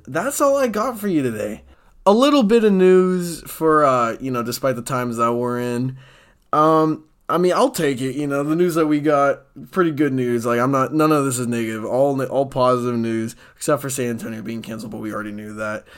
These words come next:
So stay tuned for next week for, uh, Believe in Monster Trucks with Monster Jam Lord. I'm your host, Monster Jam Lord. You can follow me on YouTube, primarily, youtube dot com slash C slash Monster Jam Lord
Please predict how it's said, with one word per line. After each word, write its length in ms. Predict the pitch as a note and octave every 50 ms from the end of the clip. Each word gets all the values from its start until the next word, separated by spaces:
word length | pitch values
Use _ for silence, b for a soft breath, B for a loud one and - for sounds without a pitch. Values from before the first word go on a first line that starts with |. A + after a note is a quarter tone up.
| B B B B B B
So 160 | B - D3
stay 220 | C3+ - - A#3+ A#3
tuned 260 | G#3 - A#3+ A#3+ G#3+
for 80 | G3+ E3+
next 300 | E3 F3+ F#3 F3 D#3+ D#3+
week 320 | E3+ F#3+ G3+ G3 F#3 F3+
for, 320 | - - E3 D#3+ D3 C#3
uh, 140 | B2+ A2+ A2
Believe 340 | G#2 G#2 B2 C#3+ D#3+ F3+ E3+
in 80 | E3 D3+
Monster 320 | D3 D3+ D#3+ E3+ D#3+ D#3
Trucks 300 | C#3 E3+ D#3+ D3 - -
with 180 | C#3+ C#3+ C3+ C3
Monster 340 | C3+ C3 C3 C3+ C3 C3+
Jam 300 | B2 A#2+ B2 A#2+ A2+ B2
Lord. 300 | D3 E3 E3+ E3+ E3+ D#3
I'm 180 | B2+ B2+ B2+ B2
your 100 | A#2+ B2+
host, 280 | C3+ C3+ C3 B2 C3 C3+
Monster 340 | C3 B2+ B2+ B2 - B2
Jam 400 | A#2 A2 A#2+ A2+ A2 A2 A#2 C#3+
Lord. 340 | D#3+ E3+ E3+ E3+ E3+ E3 E3 b b b b b b b b b
You 160 | b C3+ C#3
can 100 | C3 C3+
follow 320 | C3 C3+ C#3 C#3 C#3 C3+ C3+
me 460 | C3+ C3+ C3+ C3+ C3+ C3+ C3 A#2+ -
on 380 | - - A#2 A#2 A2+ A2+ A2
YouTube, 680 | A2+ C3 E3 F3+ D#3 - - E3 E3 E3+ E3+ D#3+ D#3+ -
primarily, 840 | - C#3+ C3 C3 D3 D3+ D3+ D#3 D#3 D#3 D#3 D#3 D#3 D3+ D#3 D3+ -
youtube 260 | - C3 C3 C3 C#3
dot 160 | B2 B2 A2+ A2+
com 240 | - C3+ C3 B2+
slash 260 | B2+ - B2+ A2+ A2+ -
C 360 | - - - C#3 C3+ C#3 C3
slash 400 | C3 - C3+ A#2+ A#2 A2+ - -
Monster 320 | B2+ B2 C3 C3 B2+ B2+
Jam 280 | A#2 A2+ A#2+ A2+ A2 A2+
Lord 480 | B2 D3+ F3 F#3 F#3 F3+ F3+ F3+ F#3